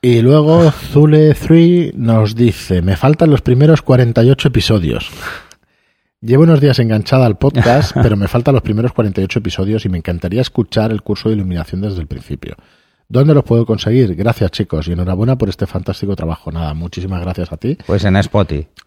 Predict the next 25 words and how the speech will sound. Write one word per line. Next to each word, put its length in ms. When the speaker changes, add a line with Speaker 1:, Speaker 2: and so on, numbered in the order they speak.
Speaker 1:
Los 200
puedes 260
conseguir. 480
Speaker 2:
<laughs> 40
Están 360
todos. 420
Speaker 1:
Mm, 500
¿están 260
desde 180
el 160
número 260
uno? 240
Speaker 2:
Sí. 500
Speaker 1:
El 180
tema 360
es 120
que 880
el 180
feed 220
del 200
podcast, 520
el 100
feed 160
del 120
podcast 520